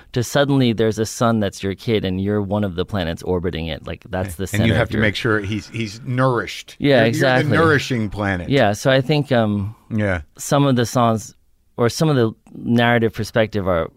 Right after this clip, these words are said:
Speaker 1: come from him just, you know, having kids and worrying about that.
Speaker 2: And I, I like that sort of both records kind of move through, you know, eh, you know, just straight up kind of like, uh, like elab-, like qu-, kind of a orchestrated psychedelic trips,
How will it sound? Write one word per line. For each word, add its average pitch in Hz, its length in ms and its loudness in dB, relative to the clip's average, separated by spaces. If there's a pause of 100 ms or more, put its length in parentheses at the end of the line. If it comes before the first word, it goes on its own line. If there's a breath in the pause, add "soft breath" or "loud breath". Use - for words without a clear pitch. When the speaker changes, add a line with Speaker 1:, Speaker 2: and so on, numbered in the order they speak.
(260)
Speaker 1:
come 110 260 2
from 98 220 -2
him 98 240 0
just, 95 260 -8
you 120 80 -2
know, 90 360 -4
having 92 340 -8
kids 95 260 -8
and 87 160 -6
worrying 92 220 -2
about 71 240 -8
that. - 200 -10 (140)
Speaker 2:
And 190 140 -2
I, 214 60 0
I 202 260 -2
like 214 240 0
that 160 240 2
sort 151 180 2
of 117 140 -4
both 131 220 0
records 123 360 0
kind 120 180 -2
of 104 120 -2
move 110 260 2
through, 110 720 0
you 139 160 -4
know, 101 120 -2 (420)
eh, 139 160 -2
you 120 120 0
know, 117 60 -4
just 135 260 -4
straight 123 400 2
up 117 300 2
kind 107 240 0
of 95 160 -2
like, 92 300 0 (480)
uh, 90 380 -2 (120)
like 98 240 -6
elab-, 98 480 -2
like 104 220 -2
qu-, 123 180 -4 (160)
kind 113 220 -2
of 95 120 -4
a 87 320 -4 (140)
orchestrated 120 640 -4
psychedelic 113 680 -4 (300)
trips, - 480 -4